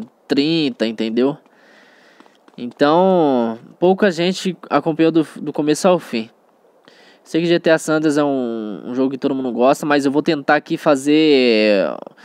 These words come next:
o mínimo de, de dispersar a atenção, o mínimo pra vocês, fazer todas as missões certinho, porque tem muita gente que nunca zerou o jogo, então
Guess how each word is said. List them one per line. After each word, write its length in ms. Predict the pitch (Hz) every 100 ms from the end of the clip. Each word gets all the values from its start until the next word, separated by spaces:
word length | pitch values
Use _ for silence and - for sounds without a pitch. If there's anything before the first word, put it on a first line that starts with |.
| - - _
o 120 | -
mínimo 400 | 135 160 180 170 147 -
de, 140 | 139 131
de 720 | 123 123 117 110 104 104 107 107 - - - - - -
dispersar 600 | - - - 160 135 -
a 40 | 151
atenção, 420 | 160 139 - 175
o 40 |
mínimo 400 | 175 160 160 143
pra 140 | 127 127
vocês, 320 | 120 147 143
fazer 220 | 139 147
todas 200 | 147 170
as 40 | 160
missões 280 | 143 151
certinho, 300 | 143 127 156
porque 100 | 151
tem 120 | - 156
muita 240 | 170 175
gente 200 | 160 156
que 60 | 160
nunca 220 | 170 196
zerou 320 | 175 147 147
o 20 |
jogo, 260 | 131 120 117
então 320 | - 127 143